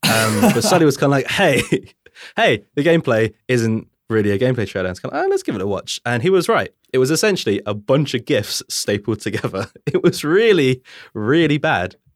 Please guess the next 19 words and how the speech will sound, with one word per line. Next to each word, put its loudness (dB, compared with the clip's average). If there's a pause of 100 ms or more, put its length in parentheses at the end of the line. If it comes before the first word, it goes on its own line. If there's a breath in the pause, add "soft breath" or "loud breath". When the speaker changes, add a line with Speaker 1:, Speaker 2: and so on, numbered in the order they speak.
(260)
Speaker 2:
I 0
mean, 4
the 4
game 2
might 0
be 0
cool, 0
but -4
the 0
gameplay 0 (380 soft breath)
showcase -2 (160)
was -12
a -10
very -4
bad -6
showcase. -2
Speaker 1:
Yeah, 2
it 0
was 2